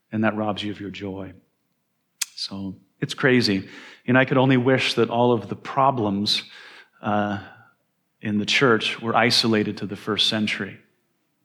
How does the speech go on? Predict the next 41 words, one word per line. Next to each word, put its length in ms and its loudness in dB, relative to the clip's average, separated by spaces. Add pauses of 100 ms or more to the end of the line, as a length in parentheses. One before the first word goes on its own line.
That 80 2
would 100 2
be 100 -4
nice, 300 -4
wouldn't 220 -4
it? 60 -20 (960)
Yeah, 140 -16 (140)
that 60 -8
would 160 -2
be 80 -6
nice, 260 -6
but 180 -6 (420)
that, 120 2
that 140 6
would 120 0
call 200 4
for 120 -6
the 120 2
elimination 540 4
of 100 -4
all 120 -2
sinful 400 -2
people. 440 0 (800)
And 280 -12
then 80 -2
there 100 0
would 160 -8
be 100 0
no 160 2
church. 600 4 (600)
There 100 -14
would 60 -14
be 80 0
no 140 4
laity. 600 4
There 140 2
would 180 2
be 100 2
no 140 2
leadership. 680 2 (800)
Um, 380 -8